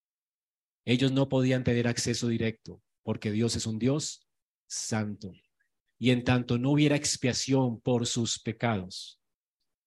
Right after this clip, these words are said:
el pueblo no podía acercarse a Dios. Pero Dios les permitió adorarlo. Y les permitió adorarlo en la hermosura de su santidad.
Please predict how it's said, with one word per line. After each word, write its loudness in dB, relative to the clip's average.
el 0
pueblo 4
no 2
podía 2
acercarse -4
a -6
Dios. -8
Pero 4
Dios 8
les 4
permitió 4
adorarlo. 0
Y 8
les 8
permitió 6
adorarlo 8
en 10
la 6
hermosura 6
de 6
su -2
santidad. 2